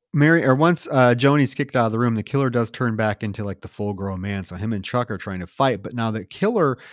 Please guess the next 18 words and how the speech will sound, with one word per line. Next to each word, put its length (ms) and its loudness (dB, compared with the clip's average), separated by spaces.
like, 160 0
knocks 460 -2
Chuck 280 0
out 220 0
and 100 0
is 100 -8
going 280 -2
after 320 -6
Joni. 640 -8
There's 440 -2
a 60 -10
couple 400 4
of 180 -2
chase 360 2
scenes, 540 -4
like, 200 -6
where 120 -8
he 640 -2